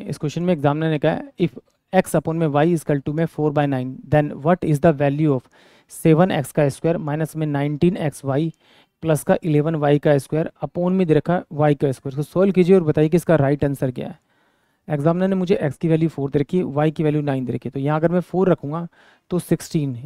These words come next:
यानी कि सोलह into में सेवन, सोलह सत्ते एक सौ बारह, यानी वन वन टू इसकी वैल्यू आ जाएगी। x की वैल्यू यहाँ पे फ़ोर रखूँगा, y की वैल्यू मैं नाइन रखूँगा, तो नाइन फ़ोर जा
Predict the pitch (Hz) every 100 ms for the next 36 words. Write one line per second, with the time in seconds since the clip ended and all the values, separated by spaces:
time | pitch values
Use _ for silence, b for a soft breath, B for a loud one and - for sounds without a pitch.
0 | 143 147 151 160 151 156 160 185 98 151
1 | 143 156 160 143 139 135 135 170 170 151
2 | 180 160 151 135 139 - 151 180 143 165
3 | 170 156 170 156 175 151 170 147 139 131
4 | 127 123 101 - _ _ _ _ _ _
5 | _ - 156 - 190 190 190 175 175 147
6 | 160 - 175 180 143 151 175 175 160 160
7 | 156 143 156 151 151 170 240 156 147 160
8 | 180 - 151